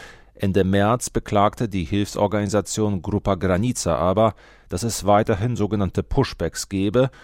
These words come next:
und es an der Grenze Polens zu Belarus immer noch zu Todesfällen komme. In der Praxis, so das Zwischenfazit,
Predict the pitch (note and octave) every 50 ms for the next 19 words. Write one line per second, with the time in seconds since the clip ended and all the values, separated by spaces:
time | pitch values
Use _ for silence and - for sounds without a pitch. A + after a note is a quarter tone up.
0 | - - - _ - G2 F#2+ - A2 - B2+ A2 G#2+ G2+ E2 - G2+ G#2 A2 A2+
1 | - - A#2 G2 - - A#2+ A2 A2+ A#2+ B2 A#2+ - - - A2+ F2+ A2+ A2 G#2+
2 | G#2+ G#2 - G2 G#2 A#2 B2 - - - A#2 G#2+ G#2 G#2 G2+ G2 - - - G#2+
3 | - - B2+ G#2+ E2+ D#2 - - - D2+ D2 C#2+ C#2+ - E2+ C#2+ C#2 C2+ - -
4 | - - _ _ - F#2 E2+ E2+ - - - G#2+ G#2 - - - - C#3 C#3 -
5 | - - - - D#2+ D#2 D2 D2+ D2 C#2+ - - - B2 A#2 - - F2+ - -
6 | F#2 F2+ G2 - - B2+ B2 - -